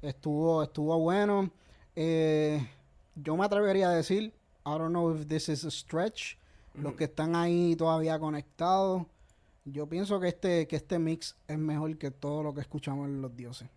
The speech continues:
Speaker 1: pienso yo.
Speaker 2: Oh, no, definitivamente. Es que apretaron, apretaron bien duro,
Speaker 1: Sí,
Speaker 2: o
Speaker 1: sí,
Speaker 2: sea,
Speaker 1: sí.
Speaker 2: Anuel se tiró, déjame, déjame darte unas, porque es que en verdad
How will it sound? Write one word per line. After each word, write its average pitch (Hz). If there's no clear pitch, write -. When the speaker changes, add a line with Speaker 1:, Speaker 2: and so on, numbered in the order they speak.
Speaker 1:
pienso 120
yo. 175
Speaker 2:
Oh, 151
no, 135
definitivamente. 120
Es 127
que -
apretaron, 123
apretaron 117
bien 170
duro, 120
Speaker 1:
Sí, -
Speaker 2:
o 139
Speaker 1:
sí, 139
Speaker 2:
sea, 135
Speaker 1:
sí. 123
Speaker 2:
Anuel 120
se 131
tiró, 165
déjame, 175
déjame 202
darte 220
unas, 180
porque 135
es 143
que 185
en 180
verdad 151